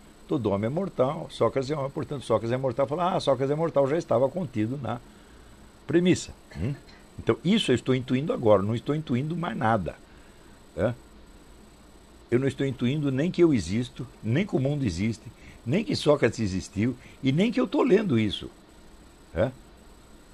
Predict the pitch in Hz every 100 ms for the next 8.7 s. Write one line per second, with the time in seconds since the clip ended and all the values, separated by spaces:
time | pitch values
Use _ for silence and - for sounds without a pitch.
0 | - - 185 220 185 - 202 151 151 123
1 | 123 135 214 165 104 135 170 113 - -
2 | 131 - 98 - 139 110 85 104 - -
3 | - - - - - - - - - 120
4 | 135 170 175 131 131 156 - 160 160 269
5 | 175 214 277 - 147 117 113 107 92 151
6 | 151 110 170 160 120 127 139 117 110 101
7 | 107 95 90 151 104 104 92 - 127 151
8 | - - 98 - 131 98